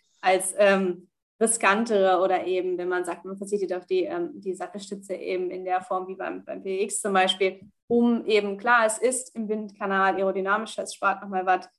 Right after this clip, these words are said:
es wird aber trotzdem nicht jedermanns Sache sein, diesen Kompromiss einzugehen oder eben, das ist aber ein konstanter, ein konstanter Streit, glaube ich, zwischen Engineering und,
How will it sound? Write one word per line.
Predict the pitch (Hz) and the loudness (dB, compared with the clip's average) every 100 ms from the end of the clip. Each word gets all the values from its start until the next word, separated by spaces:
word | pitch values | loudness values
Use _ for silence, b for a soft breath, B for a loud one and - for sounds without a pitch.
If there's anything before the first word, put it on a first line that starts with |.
| _ _ - | _ _ 2
es | 220 208 | 2 4
wird | 214 226 | 2 2
aber | 202 196 | 2 0
trotzdem | 196 196 202 | 0 -4 -2
nicht | 185 185 | -4 0
jedermanns | 196 180 175 185 | 0 0 0 -2
Sache | - - 180 | -4 -6 -10
sein, | - - - _ _ _ - | -10 -10 -12 _ _ _ -4
diesen | 226 214 | -2 0
Kompromiss | 220 202 214 226 - | 0 0 -2 -2 0
einzugehen | 269 320 262 240 240 | 2 2 2 0 2
oder | 214 214 | 2 4
eben, | 208 208 | 4 2
das | 208 - | -2 -6
ist | 233 254 | -4 0
aber | 254 | 2
ein | 226 233 | 2 0
konstanter, | - 233 - 254 262 233 226 226 _ _ _ _ - | -2 -4 0 0 2 2 2 0 _ _ _ _ -10
ein | 208 | 2
konstanter | 269 - 269 254 247 | 2 4 2 2 2
Streit, | - 202 208 208 | 2 4 4 2
glaube | 220 190 190 | 2 2 2
ich, | 196 | -2
zwischen | - 208 202 190 185 - _ _ _ _ _ _ - | -4 -6 -2 -4 -4 -12 _ _ _ _ _ _ 2
Engineering | 240 214 208 202 190 190 | 4 6 6 6 6 4
und, | 190 190 - | 0 -2 -6